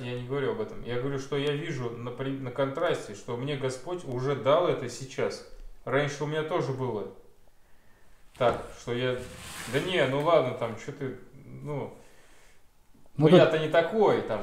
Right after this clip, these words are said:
Speaker 1: у меня раньше было. То
Speaker 2: <laughs>
Speaker 1: есть говорят как бы, но это там про кого-то. А тут я прям вижу, «Нет, это про тебя же». И Господь даёт силы именно сказать «да, да».
Speaker 2: Признаться, да.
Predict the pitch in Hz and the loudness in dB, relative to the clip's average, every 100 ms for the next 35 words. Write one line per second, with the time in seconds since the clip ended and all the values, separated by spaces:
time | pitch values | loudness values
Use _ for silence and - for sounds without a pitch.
0 | 110 117 117 117 110 117 107 101 92 127 | -4 -4 -2 -2 -6 -8 -6 -6 2 2
1 | - 147 - 147 180 214 - 160 110 117 | 8 8 8 2 6 4 4 0 0 -2
2 | 151 170 - - 156 147 139 165 160 117 | -2 -2 -2 0 0 0 2 2 4 2
3 | 104 98 - - - - - - - - | -2 -8 -14 -20 -20 -18 -12 -10 -10 -12
4 | - - - 117 165 170 190 180 185 190 | -14 -14 -2 -2 0 0 0 2 2 0
5 | 165 131 151 139 139 131 135 147 - 165 | 0 0 0 0 0 -4 -4 -6 -6 -2
6 | 185 151 110 101 98 - - - - - | 4 4 4 -2 -8 -16 -20 -20 -20 -14
7 | - 147 165 160 - 143 160 170 175 151 | -6 -2 0 -2 0 2 4 4 0 2
8 | 156 143 - 214 165 147 156 151 156 147 | 0 -2 -2 0 0 -2 -4 -2 0 2
9 | 139 131 156 139 110 120 127 135 131 127 | 2 6 6 8 4 0 -2 2 4 2
10 | - - - - 131 117 120 104 107 104 | -2 -12 -16 0 4 4 4 2 -2 0
11 | 104 | -2